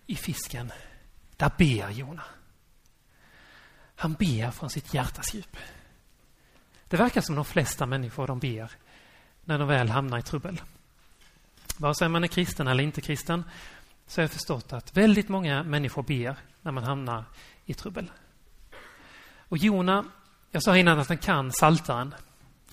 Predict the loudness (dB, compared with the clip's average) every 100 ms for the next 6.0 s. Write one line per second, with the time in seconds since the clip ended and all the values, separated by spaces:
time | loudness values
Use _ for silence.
0 | -20 -20 -20 -12 -2 0 0 0 0 2
1 | -2 -8 -20 -8 -2 0 0 -2 -10 -20
2 | _ _ _ -14 -2 0 0 0 -2 -2
3 | -2 -2 -2 -4 -8 -8 -14 -18 -20 -18
4 | -8 -2 -2 0 -2 0 0 0 -2 -6
5 | -4 -2 -2 -2 -6 -4 0 0 0